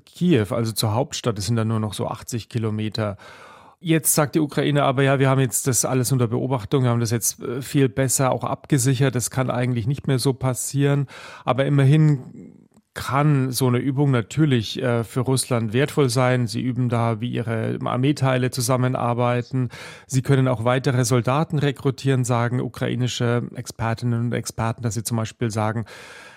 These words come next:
ja, zu den Reservisten sagen, es ist nur eine Übung, aber dann schicken sie sie letztendlich doch ins Donetsbecken,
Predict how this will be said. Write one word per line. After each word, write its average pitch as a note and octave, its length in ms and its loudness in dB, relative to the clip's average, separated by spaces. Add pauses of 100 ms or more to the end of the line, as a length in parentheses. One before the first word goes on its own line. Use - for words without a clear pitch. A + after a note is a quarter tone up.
ja, A#2 220 2
zu A#2+ 140 -2
den A#2 120 4
Reservisten A#2+ 540 2
sagen, A#2 380 0
es A2+ 120 -4
ist B2 120 0
nur B2 100 4
eine A2 100 0
Übung, D#3 360 0
aber A#2 220 0
dann A2+ 180 0
schicken A#2 240 -4
sie A2+ 140 -4
sie A2 140 -2
letztendlich A2 520 -4
doch A#2+ 160 -2
ins A#2 200 -4
Donetsbecken, A2+ 840 -2